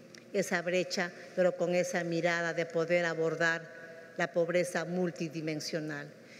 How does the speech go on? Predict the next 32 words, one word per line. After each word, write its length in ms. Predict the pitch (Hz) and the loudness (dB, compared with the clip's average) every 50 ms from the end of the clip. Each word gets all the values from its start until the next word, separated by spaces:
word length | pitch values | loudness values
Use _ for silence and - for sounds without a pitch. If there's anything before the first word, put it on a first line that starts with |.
| - - - 180 165 | -20 -18 -14 -4 2
Y 100 | 185 208 | 4 4
es 100 | 202 190 | 4 4
lo 140 | 196 185 | 0 0
que 120 | - 185 175 | 2 2 2
venimos 480 | 175 180 180 180 185 185 190 170 180 | 4 2 2 2 0 0 -2 -2 -2
haciendo 460 | 175 170 - - 185 175 175 170 165 - | -4 -4 -2 -2 -2 0 0 -4 -4 -2
con 200 | 175 160 160 151 | -4 -4 -4 -4
Punche 420 | - - 180 175 165 - - 170 | -4 -2 -2 -2 -2 -2 -2 -4
Perú, 380 | - - 160 151 165 165 165 165 - - - - - - - - | -2 -2 -4 -2 -2 -4 -6 -8 -12 -16 -18 -18 -18 -18 -6 0
porque 260 | - 180 180 - 190 | 0 2 2 2 2
no 160 | 190 214 220 | 4 4 2
solo 240 | 214 - 240 226 233 | 4 6 6 6 6
estamos 420 | 214 226 233 208 208 208 202 - 196 | 4 4 0 0 0 0 -2 -2 -2
otorgando 600 | 190 - 190 185 190 185 190 190 190 185 190 180 | -2 0 0 0 2 4 2 2 2 2 0 0
dinero 340 | 185 180 180 185 185 185 | 0 2 2 4 4 4
en 100 | 190 185 | 2 0
efectivo 440 | 185 175 180 180 170 - 214 196 185 | 0 0 0 -4 -2 2 2 4 4
a 40 | 185 | 4
los 140 | 185 175 175 | 4 2 2
programas 420 | - 180 170 175 175 170 175 165 | 0 0 2 2 0 0 -2 -2
sociales, 580 | - 185 170 - - 202 185 175 165 156 151 - | -2 -2 -2 2 2 2 2 2 0 -2 -4 -4
las 140 | 170 170 - | -4 -4 -2
transferencias 560 | - 175 160 165 - 175 190 190 180 190 196 | -2 -4 -4 0 0 0 2 0 0 0 -2
económicas, 840 | 175 175 185 170 175 185 185 185 180 170 - - 156 165 - - - - - - - - - - | -2 0 0 0 2 2 2 0 -2 -4 -4 -8 -6 -6 -8 -10 -12 -16 -16 -14 -14 -14 -10 -4
sino 220 | - - 180 185 | -2 0 2 2
estamos 360 | 170 - 196 185 180 180 175 | 0 2 0 0 2 2 2
resolviendo 560 | 170 170 170 - 180 175 165 185 185 180 175 170 | 2 0 0 0 -2 0 2 0 0 2 2 0
el 100 | 160 165 | 0 2
tema 300 | - 185 170 170 170 165 | 0 0 2 2 0 0
de 120 | 165 170 | 0 0
agua, 500 | - - 247 196 180 170 160 - 170 160 | 0 0 0 0 0 0 -2 -4 -8 -8
desagüe, 720 | 160 - 190 175 160 - - 175 165 156 143 151 151 151 | -6 -2 -2 -2 -2 0 0 0 0 -2 -4 -6 -8 -10